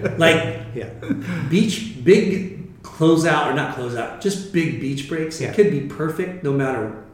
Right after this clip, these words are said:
Speaker 2: what. Like,
Speaker 1: Yeah.
Speaker 2: it's still so
Speaker 3: Well, it moves.
Speaker 2: it moves. It's so
Speaker 3: Yeah.
Speaker 2: tough, right? Like, the power that, that San Francisco has,
Speaker 3: Mm-hmm.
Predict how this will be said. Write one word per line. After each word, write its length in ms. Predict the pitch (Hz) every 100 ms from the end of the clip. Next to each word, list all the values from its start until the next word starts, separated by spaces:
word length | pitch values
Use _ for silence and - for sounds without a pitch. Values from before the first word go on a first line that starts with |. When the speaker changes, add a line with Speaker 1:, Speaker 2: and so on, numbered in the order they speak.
| - 113
Speaker 2:
what. 420 | 110 117 135 180 151
Like, 260 | 120 110 - - -
Speaker 1:
Yeah. 60 | 90 87 -
Speaker 2:
it's 160 | - -
still 400 | - 175 160 -
so 840 | - - 151 143 131 - - - - -
Speaker 3:
Well, 120 | 160
it 100 | 175
moves. 440 | 170 143 90 - - - - - -
Speaker 2:
it 180 | 143 147
moves. 380 | 185 226 190
It's 140 | 165 -
so 160 | - 196
Speaker 3:
Yeah. 180 | -
Speaker 2:
tough, 440 | - 175 165 - -
right? 260 | 131 175 165
Like, 200 | 131 - - - - - _ _ -
the 100 | 147
power 480 | - 165 175 202 202
that, 440 | 160 160 156 -
that 300 | 139 131 -
San 280 | - 160 156
Francisco 640 | 151 - 147 - 151 139 113
has, 720 | - 123 117 131 160 156 143
Speaker 3:
Mm-hmm. 220 | 120 120